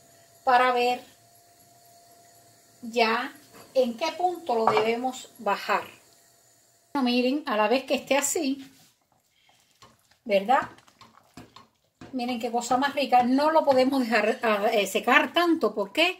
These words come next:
Porque si no, después no queda almíbar en nuestros cascos de toronja. Miren qué delicia. Así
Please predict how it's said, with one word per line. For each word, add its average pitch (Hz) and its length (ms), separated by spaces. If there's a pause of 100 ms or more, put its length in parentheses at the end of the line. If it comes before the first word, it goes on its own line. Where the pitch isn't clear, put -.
(380)
Porque 247 380
si 277 200
no, 254 260
después 262 720
no 247 320
queda 226 380
almíbar 220 680 (380)
en 254 420
nuestros 214 680
cascos 220 440
de 190 120
toronja. 220 480 (760)
Miren 240 300
qué 247 400
delicia. 214 720 (960)
Así 269 520